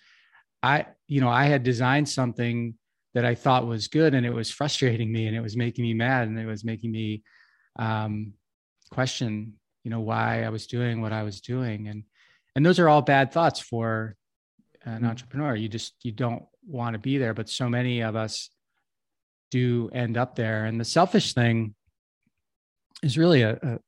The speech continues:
Speaker 1: a, <clears throat> a, a switch that, that got changed in me, you know, after my partner, uh, Butch, passed away, the person I started the business with, he, he was <clears throat> burned in a fire at one of our plants, and,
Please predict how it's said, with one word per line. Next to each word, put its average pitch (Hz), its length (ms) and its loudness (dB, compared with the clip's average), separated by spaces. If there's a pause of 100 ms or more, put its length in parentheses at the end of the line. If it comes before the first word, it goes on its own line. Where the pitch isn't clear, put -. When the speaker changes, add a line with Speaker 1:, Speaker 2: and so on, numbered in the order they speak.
(140)
Speaker 1:
a, 180 60 8
<clears throat> - 0 - (280)
a, 147 240 -8
a 135 40 -8
switch - 460 -2
that, 110 180 -4 (680)
that 117 160 -4
got 117 300 2 (840)
changed 131 580 2 (300)
in 120 220 0
me, 120 580 0 (1120)
you 123 80 0
know, 120 60 4
after 120 220 0
my 113 160 0
partner, 131 580 0 (140)
uh, 110 260 -6
Butch, - 540 -6
passed 120 360 -2
away, 127 320 2
the 110 80 -2
person 120 320 -4
I 110 40 -4
started 113 340 -4
the 104 80 -10
business 127 440 -6
with, 107 220 -10
he, 135 260 -8 (600)
he 127 200 0
was 113 300 0 (340)
<clears throat> 127 220 -2
burned 123 360 2
in 113 140 -2
a 117 40 -4
fire 117 580 2 (220)
at 120 140 -4
one 120 140 -4
of 110 100 -6
our 110 220 -2
plants, 113 460 -6
and, 107 240 -10